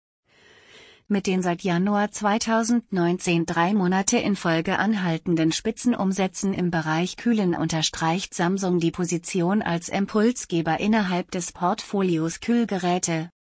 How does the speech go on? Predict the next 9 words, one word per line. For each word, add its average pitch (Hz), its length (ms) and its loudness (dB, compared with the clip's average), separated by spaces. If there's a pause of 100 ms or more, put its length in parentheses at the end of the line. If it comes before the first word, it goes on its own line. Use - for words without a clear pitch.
(720)
Samsung 180 520 0
konnte 165 400 -2
zudem 170 440 0
in 180 160 -2
den 165 220 2
beiden 175 380 0
wichtigsten 226 640 0
Produktkategorien 165 1120 -2
Kühlgefrierkombinationen, 175 1800 0